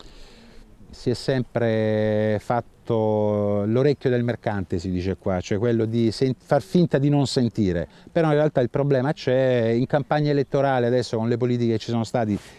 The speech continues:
in molti politici hanno cercato di usarlo come cavallo di battaglia, ma in realtà poi, finite le votazioni, si sono di nuovo tutti dimenticati, quindi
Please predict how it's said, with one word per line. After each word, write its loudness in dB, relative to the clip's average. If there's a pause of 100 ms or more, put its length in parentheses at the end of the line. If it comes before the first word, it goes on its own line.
in 2
molti 2
politici 2
hanno 2
cercato 2
di 2 (340)
usarlo 2
come 0
cavallo 2
di 0
battaglia, 0
ma 0
in 0
realtà 0
poi, 0
finite -2
le 0
votazioni, -2 (240)
si -12
sono 0
di 0
nuovo -2
tutti -4
dimenticati, -4
quindi -2